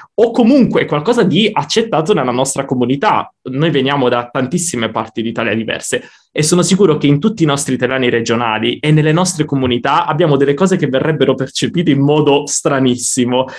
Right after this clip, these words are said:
in altre parti d'Italia. Per esempio, Lidia, nel bergamasco, io non lo so se for-, ti, ti faccio questa domanda,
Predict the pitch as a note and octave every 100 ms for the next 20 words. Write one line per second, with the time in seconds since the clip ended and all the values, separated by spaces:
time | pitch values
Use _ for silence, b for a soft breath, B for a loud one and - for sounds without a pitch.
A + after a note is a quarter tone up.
0 | B B D3+ D3+ D3+ D3+ B2 B2+ - B2
1 | A#2 A#2+ A2 A#2 B2+ D#3+ F3 F#3 C3+ B2
2 | - _ _ _ _ _ _ - C#3+ D3
3 | A#2 A2+ A2 C3+ B2+ A#2+ G#2 - D3+ C#3
4 | A#2 A2+ B2+ A2+ A#2+ A#2 - - _ -
5 | - - - C#3 - - - B2 A#2+ A2+
6 | G#2+ A2